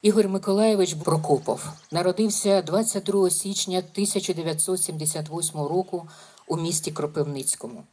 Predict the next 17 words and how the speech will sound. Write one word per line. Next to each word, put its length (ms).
Закінчив 640
загальноосвітню 840
школу 400
номер 520
двадцять 540
п'ять, 380
нині 320
ліцей 560
Європейська 760
освіта, 540
де 100
запам'ятався 800
як 340
допитливий 760
та 440
відповідальний 960
учень. 400